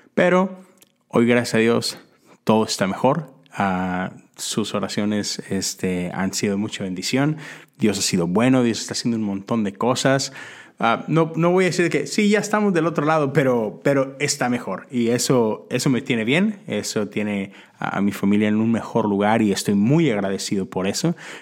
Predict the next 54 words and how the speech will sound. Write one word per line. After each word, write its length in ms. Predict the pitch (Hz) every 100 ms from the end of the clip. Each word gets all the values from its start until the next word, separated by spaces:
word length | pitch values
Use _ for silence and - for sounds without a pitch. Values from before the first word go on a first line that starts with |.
| -
Entonces, 420 | 107 117 117 117
gracias 420 | - 110 - 123
a 20 |
todos 120 | - 113
los 140 | 113
que 60 | 113
han 60 |
estado 220 | 98 98 95
orando, 360 | 110 123 120
a 40 | 117
los 100 | 107
que 80 | 113
han 80 |
estado 180 | 104 107
al 80 | 107
pendiente, 460 | 104 101 113 120 113
a 20 |
los 120 | 101
que 80 | 107
han 60 |
estado 200 | 104 110
mensajeando. 800 | 107 98 - - 117 117 117 131 135 - - - _
Es 260 | 110 113 123
un 80 |
gusto 260 | 123 127 127
poder 220 | 131 123
estar 540 | 120 - - 117 127 135
de 100 | 120
regreso. 720 | 107 104 151 160 123 123 -
Y 80 | 147
déjenme 260 | 143 185
les 120 | 165
digo, 320 | 120 175 117 - - _ _ _ _ - -
yo 260 | 120 139
había 340 | 143 131 170 165
preparado 540 | 156 117 107 104 107 - - - -
un 200 | 117 120
episodio, 460 | 113 107 113 101
o 20 |
sea, 100 | 101
ya 220 | 101 104 131
estaba 320 | - 160 117
listo, 500 | 113 120 - 107 107
la, 540 | 107 104 98 95 -
no 420 | - 104 110 113 120
este 280 | 123 -
lunes 560 | 104 113 113 - - -
que 160 | 110 92
acaba 320 | 90 98 98
de 100 | 98
pasar, 300 | - - 101
pero 140 | 101
el 60 | 95
anterior. 460 | 92 113 151 135